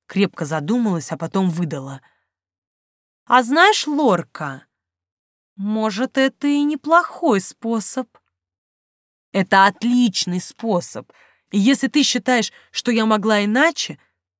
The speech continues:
так сама бы там полдня посидела, сборище каких-то ненормальных». Я была готова продолжать отбиваться до самых апартаментов,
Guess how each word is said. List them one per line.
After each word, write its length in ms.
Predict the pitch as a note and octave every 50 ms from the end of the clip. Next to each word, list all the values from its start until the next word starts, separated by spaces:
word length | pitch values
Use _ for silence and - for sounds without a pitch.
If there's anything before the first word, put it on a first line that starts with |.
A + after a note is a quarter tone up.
| _ _ _
так 140 | - A#3 -
сама 380 | - - D#4 D4+ C#4 B3+ G3 E3+
бы 80 | E3+
там 200 | D3+ - E3 E3
полдня 420 | C#3+ F3+ F3+ F3+ E3+ D#3+ E3+ D#3+ D#3
посидела, 680 | - F3 - - - F3 D3+ D#3+ D#3 D3 C#3+ C#3+ D3 _ _ _ _ _ _
сборище 580 | - D#3 E3 D#3 D#3+ G3+ F#3+ E3+ D3+ - - F#3
каких-то 380 | - - - F#3+ D#3+ - - D#3+
ненормальных». 920 | D#3+ F3 F#3 F#3+ F#3+ F#3+ G3+ G3 F#3+ D#3+ C#3+ C3+ B2+ B2 C3+ - - - _ _ _ _ _ _ _ _ _ _ _ _ _ _
Я 240 | - F3 E3 F#3+ F3+
была 240 | E3 F3 F3 F3 F3
готова 380 | F3 F#3+ F#3 - G#3 F#3+ E3+ D#3
продолжать 520 | - E3+ D#3 E3+ E3+ E3+ D#3 F#3+ F3+ -
отбиваться 580 | F3 D#3+ D#3+ D3+ E3 D#3+ G#3 A#3+ A#3 - - E3
до 180 | D3+ D#3 D#3+ D#3+
самых 460 | - - F3 E3 F3+ G#3 G#3+ - -
апартаментов, 800 | F#3+ - G3 F#3 F#3 - G3+ G#3 G3 D#3+ C#3+ B2+ C3+ - C3 _